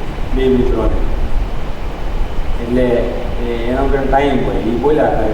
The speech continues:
પછી એને પણ વચ્ચે કંઈક આરામ આપીને અદલા બદલી કરવાનું એવું બધું હોય.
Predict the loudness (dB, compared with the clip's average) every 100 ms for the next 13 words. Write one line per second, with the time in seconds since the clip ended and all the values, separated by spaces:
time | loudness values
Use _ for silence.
0 | 0 -2 0 0 0 0 2 0 2 0
1 | 0 0 2 2 2 0 0 0 0 0
2 | 2 0 0 -2 0 0 0 0 0 0
3 | 0 0